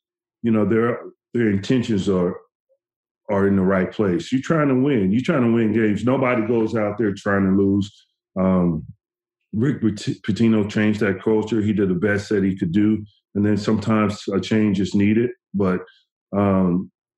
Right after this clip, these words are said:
for sure, you know, I'm a big fan of his. Um, I, I thought we did a,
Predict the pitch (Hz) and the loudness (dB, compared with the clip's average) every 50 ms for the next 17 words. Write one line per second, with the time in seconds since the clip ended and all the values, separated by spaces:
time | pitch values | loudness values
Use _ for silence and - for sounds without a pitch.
0 | _ _ _ _ _ _ _ _ _ _ _ _ _ _ _ _ _ _ _ _ | _ _ _ _ _ _ _ _ _ _ _ _ _ _ _ _ _ _ _ _
1 | _ _ _ _ - 117 110 - - 143 135 110 101 101 104 101 98 101 107 117 | _ _ _ _ -8 -8 -6 -4 -2 0 2 2 2 2 2 0 0 0 0 0
2 | 110 95 101 117 113 - - 113 107 107 107 104 101 - 113 104 104 107 104 101 | 0 0 0 0 -2 -2 -2 -2 0 0 0 -2 -2 -2 -2 0 0 0 0 -2
3 | 104 - _ _ _ _ _ _ _ _ - 101 95 95 90 87 90 90 90 95 | -6 -10 _ _ _ _ _ _ _ _ -6 -2 0 0 0 0 0 -2 -2 -4
4 | 101 101 - 98 98 98 - 117 107 101 101 107 104 95 110 107 101 98 95 92 | -6 -6 -6 -6 -4 -2 0 0 2 2 2 2 2 2 2 2 2 2 2 0
5 | 90 | -2